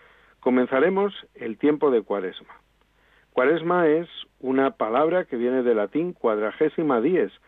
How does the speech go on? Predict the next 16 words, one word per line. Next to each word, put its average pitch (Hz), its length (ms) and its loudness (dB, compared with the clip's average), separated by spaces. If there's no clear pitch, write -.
es 123 80 -4
decir, 139 360 0
cuarenta 147 460 0
días 165 340 2
antes 143 340 -2
de 113 120 0
la 98 100 -2
Pascua. - 400 -14
Es 208 220 2
un 190 200 0
tiempo 165 340 0
de 143 120 4
preparación 160 680 -2
para 123 180 0
la 117 120 2
Pascua 170 540 -2